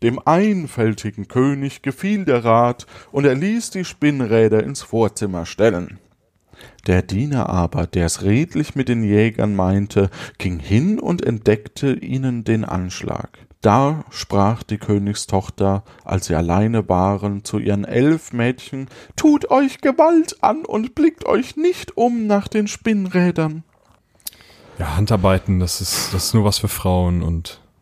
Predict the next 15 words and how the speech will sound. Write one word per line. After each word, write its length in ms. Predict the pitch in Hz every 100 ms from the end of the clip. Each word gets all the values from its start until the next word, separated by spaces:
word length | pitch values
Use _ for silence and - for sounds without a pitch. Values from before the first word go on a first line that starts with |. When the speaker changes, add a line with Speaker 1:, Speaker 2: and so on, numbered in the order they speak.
| _ _
Speaker 2:
<laughs> 1120 | - - - - - - - - - - 220 -
das 140 | -
ist 240 | - -
so 140 | - 85
ein 140 | 82
Quatsch. 400 | - 87 80 - - - - - - -
Speaker 1:
Auch 200 | 110 107
Erbsen 600 | - 92 92 - - 202 - _ - - -
dürfen 300 | 120 104 110
nur 160 | 101 104
Bedienstete 640 | 113 123 127 - 95 95
auf 200 | 90 -
den 100 | 101
Boden 320 | 95 95 92
werfen. 380 | 92 95 98 -